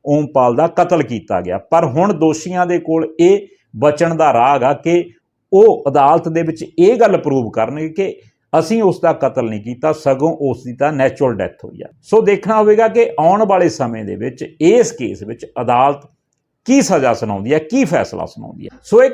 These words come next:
ਘਟਨਾ ਸੁਣਾਉਣ ਦਾ ਮਕਸਦ ਕਿਸੇ ਦੇ ਦਿਲ ਨੂੰ ਠੇਸ ਪਹੁੰਚਾਉਣਾ ਨਹੀਂ, ਸਿਰਫ ਤੁਹਾਨੂੰ ਅਗਾਹ ਕਰਨਾ, ਤੁਹਾਨੂੰ ਸਤਰਕ ਕਰਨਾ ਹੈ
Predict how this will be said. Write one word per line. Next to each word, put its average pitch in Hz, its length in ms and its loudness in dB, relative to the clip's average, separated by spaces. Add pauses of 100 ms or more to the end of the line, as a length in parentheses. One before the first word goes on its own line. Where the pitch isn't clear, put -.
ਘਟਨਾ 220 280 0
ਸੁਣਾਉਣ 208 320 -2
ਦਾ 226 140 4
ਮਕਸਦ 190 440 0
ਕਿਸੇ 208 220 0
ਦੇ 220 120 4
ਦਿਲ 175 180 0
ਨੂੰ 233 160 -4
ਠੇਸ 185 300 0
ਪਹੁੰਚਾਉਣਾ 127 480 -6
ਨਹੀਂ, 160 120 -8
ਸਿਰਫ 180 200 -4
ਤੁਹਾਨੂੰ 175 280 -4
ਅਗਾਹ 139 280 2
ਕਰਨਾ, 160 320 -4
ਤੁਹਾਨੂੰ 147 260 -8
ਸਤਰਕ 170 360 -2 (100)
ਕਰਨਾ 95 280 -8
ਹੈ - 120 -20